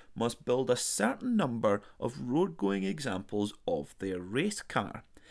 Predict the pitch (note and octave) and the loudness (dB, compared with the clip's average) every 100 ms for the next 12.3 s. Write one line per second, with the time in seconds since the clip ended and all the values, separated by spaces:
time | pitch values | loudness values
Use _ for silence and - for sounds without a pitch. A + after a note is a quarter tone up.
0 | - - - D3 C#3+ - C4+ C4 G2+ G#2 | -18 -2 2 4 2 0 4 8 8 6
1 | - - E3+ - E3+ D3+ B2+ F#3 A3 - | 2 2 4 4 0 2 4 4 4 0
2 | F3 C3 A#2 G#2 G2 - G2 G#2 - A#2 | -2 -2 -2 -2 -4 -2 0 0 0 -2
3 | A#2 A#2+ B2 A#2 A2 A#2 D3 G#3 D3+ - | 0 4 4 4 0 -2 0 4 4 2
4 | - F3+ F3+ - F2+ F#2 - - - - | 0 -2 -2 0 2 0 -4 -12 -6 0
5 | D#3 - - F#2+ E2+ - - G3 - - | 0 0 -2 0 0 -4 2 4 6 2
6 | - - _ - - - - - - B3+ | -8 -10 _ -20 -20 -20 -20 0 6 8
7 | - G#2 G2 - F3 A3+ F3 D3+ B2 A#2 | 8 4 2 2 0 0 0 -2 -2 0
8 | A#2 - B2 G#2+ A#2+ A#2 A#2 A2 A2+ C#3 | -4 -2 -2 -2 -2 0 2 2 0 0
9 | B3+ - A2 G#2 G#2+ - - G3 F3 F3 | 0 0 0 2 0 -6 -6 -4 -2 -2
10 | - - G2+ G#2+ - - - - G2+ F2+ | -2 -2 0 0 -2 -10 -4 0 0 0
11 | E2+ - G2 G2+ F2 F2+ F2 - D#3+ - | -4 -2 -2 -2 -2 -2 -2 2 2 2
12 | - E2+ - | -2 -2 -6